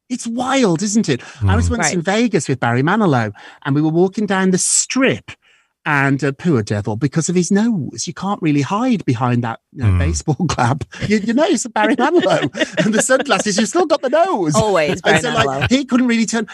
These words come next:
Speaker 1: But I have seen celebrities. Jessica Simpson could go, I could go to a restaurant with Jessica, pulled her hair back in a ponytail, no makeup on. She's a pretty skinny girl. You were like, "Oh, she's
Speaker 3: Yeah.
Speaker 1: an L A girl," but you wouldn't notice.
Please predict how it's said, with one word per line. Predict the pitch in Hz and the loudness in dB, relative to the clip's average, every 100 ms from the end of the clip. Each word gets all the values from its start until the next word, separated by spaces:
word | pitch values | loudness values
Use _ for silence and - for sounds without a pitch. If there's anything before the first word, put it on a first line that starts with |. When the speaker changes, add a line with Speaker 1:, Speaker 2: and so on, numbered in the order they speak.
| - | -2
Speaker 1:
But | 233 | 0
I | |
have | 208 262 285 | 2 0 0
seen | - 285 277 | 0 0 0
celebrities. | - 240 233 208 147 - | 0 0 0 -2 -4 -2
Jessica | 175 - 240 | -2 0 -2
Simpson | - 240 233 - 135 | 0 0 -2 -4 -6
could | - 139 - | -8 -12 -6
go, | 143 151 | -4 -4
I | |
could | 170 220 | -6 -4
go | 240 | 0
to | |
a | 247 | 2
restaurant | 165 127 - 165 | 2 -2 -2 -2
with | 131 | 0
Jessica, | 117 - 120 110 - _ _ - | -2 -2 -6 -8 -10 _ _ -10
pulled | 220 247 | -8 -4
her | 202 | -2
hair | 180 | -2
back | 160 - | -2 -4
in | |
a | 147 | -4
ponytail, | 131 120 120 123 117 | 0 2 2 0 0
no | 139 190 | 2 2
makeup | 170 139 127 | 2 -2 -2
on. | 131 123 - _ | -2 -2 -10 _
She's | - 359 | -2 0
a | 349 | 0
pretty | 330 302 | 0 0
skinny | - 339 320 | 0 0 0
girl. | 240 139 113 220 | 2 0 -2 0
You | |
were | 233 | 0
like, | 233 | 0
"Oh, | 262 | -2
she's | 247 254 | 0 0
Speaker 3:
Yeah. | |
Speaker 1:
an | 202 | 2
L | 143 | 2
A | 127 | 2
girl," | 127 127 120 - | 2 0 0 0
but | 226 | 0
you | |
wouldn't | 247 220 | 0 2
notice. | 147 113 113 101 | 2 0 -4 -8